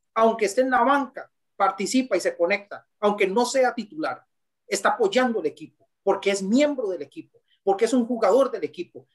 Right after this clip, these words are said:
calienta igual aunque no lo pongan, ¿sí? Entrena igual aunque no lo pongan, se sienta igual y se pone el chaleco aunque no lo pongan, y se pone los tacos, y lleva las espinilleras,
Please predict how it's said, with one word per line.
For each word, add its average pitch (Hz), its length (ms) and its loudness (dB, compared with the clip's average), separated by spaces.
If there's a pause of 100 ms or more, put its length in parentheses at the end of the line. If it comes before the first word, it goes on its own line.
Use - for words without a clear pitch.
calienta 226 540 2
igual 247 240 2
aunque 240 240 0
no 190 80 -2
lo 220 160 -2
pongan, 170 320 -8 (260)
¿sí? 262 340 -2
Entrena 233 440 0
igual 254 320 2
aunque 214 220 -4
no 208 80 -2
lo 226 120 0
pongan, 214 320 -4 (160)
se - 160 -4
sienta 254 360 -4
igual 254 240 -2
y 175 40 -14
se 175 100 -6
pone 240 200 -8
el 254 80 -14
chaleco 294 760 -4 (120)
aunque 196 320 0
no 202 100 -4
lo 233 140 0
pongan, 214 360 -4 (100)
y 233 120 -6
se 180 120 -2
pone 233 240 -4
los 262 200 -4
tacos, - 400 -4 (120)
y 175 160 -14
lleva 214 180 -2
las 277 140 0
espinilleras, 196 680 -8